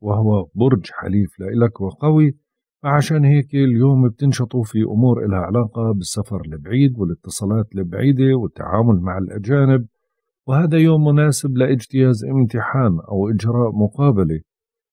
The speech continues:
تقدر اليوم تظهر تعاون أكبر مع الآخرين ومع الجهات المسؤولة،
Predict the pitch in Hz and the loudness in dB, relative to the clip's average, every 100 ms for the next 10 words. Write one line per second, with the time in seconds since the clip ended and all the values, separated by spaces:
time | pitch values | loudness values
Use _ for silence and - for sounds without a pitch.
0 | _ 117 107 98 82 98 123 107 107 92 | _ 0 2 0 0 0 2 2 -2 -6
1 | 92 78 80 107 120 165 - 110 - 127 | -6 -8 -4 0 2 0 -4 -14 -6 0
2 | 143 117 82 78 87 98 - 117 139 147 | 2 2 -2 -10 -6 -8 -4 0 2 4
3 | 135 120 127 127 110 110 120 117 107 110 | 2 0 2 0 2 0 0 0 2 2
4 | - - 104 90 | 0 -2 0 0